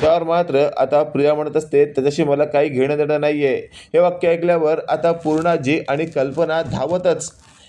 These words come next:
या प्रियाचं थोबाड फोडतात. मित्रांनो, हा भाग तुम्हाला कसा वाटला कमेंट करून नक्की कळवा आणि असेच नवनवीन अपडेट पाहण्यासाठी व्हिडिओला लाईक आणि चॅनलला नक्की सबस्क्राईब करा.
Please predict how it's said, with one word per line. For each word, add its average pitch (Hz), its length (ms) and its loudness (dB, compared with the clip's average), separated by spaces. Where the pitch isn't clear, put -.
या 135 260 2
प्रियाचं 151 380 2
थोबाड 135 340 0
फोडतात. 117 360 2
मित्रांनो, 175 420 0
हा 175 200 0
भाग 170 140 2
तुम्हाला 170 240 0
कसा 170 260 -2
वाटला 170 300 0
कमेंट 165 400 -2
करून 165 200 0
नक्की 156 220 0
कळवा 139 420 2
आणि 127 140 0
असेच 156 420 2
नवनवीन 139 560 0
अपडेट 151 360 0
पाहण्यासाठी 139 680 -2
व्हिडिओला 131 380 2
लाईक 151 440 2
आणि 127 200 0
चॅनलला 123 460 2
नक्की 127 340 -2
सबस्क्राईब 123 600 0
करा. 98 320 2